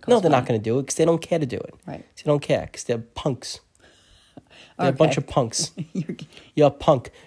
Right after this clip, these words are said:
Speaker 1: You're a punky Bru-, Brewster.
Speaker 2: <laughs>
Speaker 1: That's what they are, punky Brewsters.
Speaker 2: Uh, yes, okay.
Speaker 1: Yes.
Speaker 2: You told them.
Speaker 1: Preppy punky Brewsters. <laughs> You're a preppy Brewster.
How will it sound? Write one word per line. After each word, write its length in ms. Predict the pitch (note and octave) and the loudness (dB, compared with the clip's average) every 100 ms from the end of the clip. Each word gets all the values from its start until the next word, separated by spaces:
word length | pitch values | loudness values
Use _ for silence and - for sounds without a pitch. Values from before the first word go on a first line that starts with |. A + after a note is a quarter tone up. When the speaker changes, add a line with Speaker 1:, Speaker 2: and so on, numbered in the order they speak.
| - | 2
Speaker 1:
You're 140 | D#3+ | 2
a 20 | |
punky 380 | D#3 - E3 D#3+ | 2 0 0 0
Bru-, 240 | B2+ D3 C3+ _ - | -2 -2 -4 _ 0
Brewster. 440 | D#3 - B2+ A#2+ - - F#3+ _ | 2 2 0 0 -6 -18 -18 _
Speaker 2:
<laughs> 420 | _ A3+ - F4 | _ -8 -6 -6
Speaker 1:
That's 200 | D#3 D3 | -2 -2
what 60 | C#3+ | 4
they 80 | C3+ | 4
are, 80 | A2+ | 4
punky 340 | - D#3+ D#3+ | 2 2 0
Brewsters. 640 | C#3 C#3+ - A2+ A2 - - - | 0 0 0 -4 -4 -6 -12 -16
Speaker 2:
Uh, 80 | - | -14
yes, 420 | - D3 C#3+ - D#3+ | -12 -12 -12 -14 -14
okay. 380 | D#3 D#3+ - - _ _ _ _ _ _ | -12 -12 -12 -16 _ _ _ _ _ _
Speaker 1:
Yes. 320 | C3+ G#2 - | -2 0 -2
Speaker 2:
You 100 | D#3 D3 | -4 -6
told 260 | - C3+ | -8 -10
them. 220 | - - - | -10 -16 -10
Speaker 1:
Preppy 340 | - E3+ F3+ D#3 | 0 0 0 0
punky 320 | E3+ D#3 D#3+ | 0 0 -2
Brewsters. 640 | C#3+ C#3+ - A#2 - - - - F#3+ _ | 0 0 0 -6 -8 -8 -8 -8 -12 _
<laughs> 260 | _ _ - | _ _ 4
You're 140 | D#3+ | 4
a 40 | |
preppy 440 | D3 - E3+ E3 C#3+ | 4 0 2 2 0
Brewster. 440 | D3+ C#3 B2+ A#2 | 0 0 -4 -6